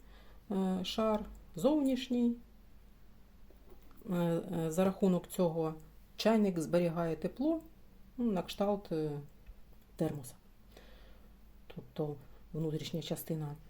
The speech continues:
довго не вистигає і вода довше гаряча. Ось бачите,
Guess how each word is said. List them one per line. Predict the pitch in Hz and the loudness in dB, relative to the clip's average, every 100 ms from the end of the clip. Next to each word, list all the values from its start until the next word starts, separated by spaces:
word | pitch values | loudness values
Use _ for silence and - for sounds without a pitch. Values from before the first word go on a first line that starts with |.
| - | -10
довго | - 165 156 147 156 | -2 2 2 2 0
не | 156 151 147 143 143 - - - - | 0 0 -2 -8 -10 -16 -18 -20 -14
вистигає | 185 175 151 - 196 277 392 349 320 - | -10 -6 -6 -4 0 4 4 4 2 0
і | 285 294 285 285 262 - - - - - - - - - - - - - - - | 0 2 0 -4 -8 -14 -20 -18 -18 -16 -16 -16 -14 -16 -16 -16 -16 -16 -10 0
вода | 175 175 240 233 - - - - - | 4 6 4 2 -6 -16 -16 -10 0
довше | 156 202 - 190 185 - - - - - - - | 4 4 4 -2 -2 -6 -16 -18 -20 -20 -20 -12
гаряча. | 147 202 226 160 147 - 156 151 - - - - - - - | -2 0 0 -2 -4 -6 -8 -8 -14 -18 -18 -18 -18 -18 -4
Ось | 170 156 | -2 0
бачите, | 147 151 - - 156 | 0 -2 -4 -4 -6